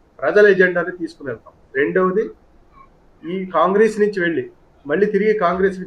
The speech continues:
చెంతకు చేరుతున్న వాళ్ళని పట్ల ఖచ్చితంగా తలుపులు ఓపెన్ చేసి ఉంచుతాం.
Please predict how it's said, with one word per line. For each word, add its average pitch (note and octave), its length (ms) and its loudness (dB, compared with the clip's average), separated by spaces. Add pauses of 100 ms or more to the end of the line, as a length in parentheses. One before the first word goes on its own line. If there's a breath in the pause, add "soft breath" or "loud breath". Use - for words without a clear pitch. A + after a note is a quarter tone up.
చెంతకు D#3+ 360 -10
చేరుతున్న D3 320 -6
వాళ్ళని C#3+ 320 -6 (440)
పట్ల C#3 240 0 (540)
ఖచ్చితంగా F#3+ 400 -2
తలుపులు D#3 520 -2
ఓపెన్ D3 220 -6
చేసి C#3 180 -4
ఉంచుతాం. C3+ 360 -6